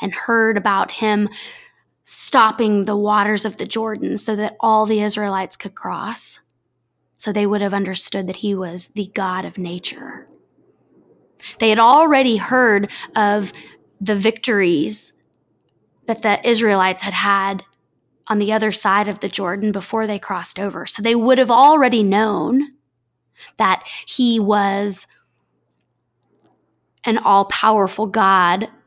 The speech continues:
over war, that he could win any war, that the Israelites, as long as they were walking with God, could beat any enemy. But see,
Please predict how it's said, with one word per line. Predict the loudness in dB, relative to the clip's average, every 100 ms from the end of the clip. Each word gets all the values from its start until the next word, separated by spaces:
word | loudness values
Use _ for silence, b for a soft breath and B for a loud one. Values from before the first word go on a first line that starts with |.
| 0
over | 2 2 0
war, | -2 -2 -2 -2 -4 -6 -12 _ _ _ _ _
that | -10
he | -8 -2 0 0
could | -2 0 0 -2 b b
win | 0 0 0 -4 -6
any | -4 -2 -2
war, | -2 -2 -2 -2 -4 -8 _
that | -6 -4
the | -2
Israelites, | 0 0 2 0 -2
as | -4 -2
long | 0 0
as | -2
they | -4
were | -2
walking | 2 2 0 -2 -2
with | -4 -8
God, | -10 -8 -8 -8 -10 -12 _ _ _ _
could | -6 -4
beat | -2 -4 -4
any | -2 0 0
enemy. | -2 -4 -4 -6 -8 -12 _ _ _ _ B B -8
But | -4
see, | 0 0 0 -8